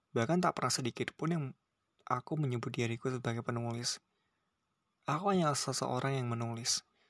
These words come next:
Seseorang yang bisa merasakan hidup sesudah menuliskan sesuatu pada blogku. Seseorang yang di dalam kepalanya seringkali dibuat pusing sebab hanya huruf, kalimat, serta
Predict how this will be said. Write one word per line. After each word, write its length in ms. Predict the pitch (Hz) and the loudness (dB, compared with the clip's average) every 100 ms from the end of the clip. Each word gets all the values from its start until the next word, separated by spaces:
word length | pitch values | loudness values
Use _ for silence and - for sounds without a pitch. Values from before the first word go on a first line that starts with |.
| _ _ _ _ | _ _ _ _
Seseorang 480 | 131 143 127 131 135 | 0 4 4 4 2
yang 40 | |
bisa 80 | 123 | 2
merasakan 480 | 120 120 117 117 117 | 4 4 6 4 4
hidup 320 | 117 120 120 | 2 0 0
sesudah 400 | - - 123 120 | 0 0 2 2
menuliskan 760 | 117 117 113 110 - - 113 117 | 4 2 2 0 0 -2 -2 -2
sesuatu 460 | - - 113 110 | -4 0 0 0
pada 260 | 113 113 113 | -2 0 2
blogku. 460 | 113 110 - - - _ _ _ _ _ _ _ | 2 -2 -4 -14 -14 _ _ _ _ _ _ _
Seseorang 560 | - - - 123 127 131 | 0 2 6 6 6 6
yang 80 | 127 | 2
di 80 | 123 | 4
dalam 400 | 120 117 117 117 | 6 6 4 2
kepalanya 560 | - 117 113 113 117 | 0 0 0 0 -4
seringkali 480 | 123 135 120 120 120 | -2 -2 0 -2 -2
dibuat 320 | 120 120 117 | -2 -2 -4
pusing 400 | - 123 - 131 | -4 -2 -2 -2
sebab 340 | 123 127 120 - - | -2 0 0 -2 -6
hanya 240 | 123 120 120 | -6 -6 -4
huruf, 460 | 123 127 131 - - _ _ _ _ | -2 0 0 -2 -20 _ _ _ _
kalimat, 480 | - 120 120 120 123 - | -2 0 0 2 0 0
serta 500 | 123 - 120 110 | -4 -6 -6 -6